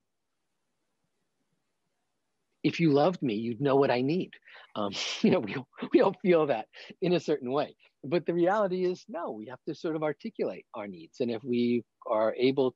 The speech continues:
to articulate them and express them, uh, in a way that does not carry, um, past laden emotional charge,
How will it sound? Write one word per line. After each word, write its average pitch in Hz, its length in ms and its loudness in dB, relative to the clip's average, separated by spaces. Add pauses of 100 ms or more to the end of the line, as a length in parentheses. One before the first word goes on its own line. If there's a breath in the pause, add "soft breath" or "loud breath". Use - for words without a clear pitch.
to 123 160 0
articulate 147 720 -4
them 131 180 -2
and 101 100 -12
express - 580 -4
them, 135 320 -2 (500 loud breath)
uh, 101 400 -4
in 117 100 -2
a 113 80 0
way 123 400 4
that 107 160 -2
does 117 180 0
not 120 200 -2
carry, 117 580 0 (100)
um, 90 600 -10 (920)
past 117 400 -2
laden 110 560 -2 (140)
emotional 104 640 -6
charge, 135 640 -6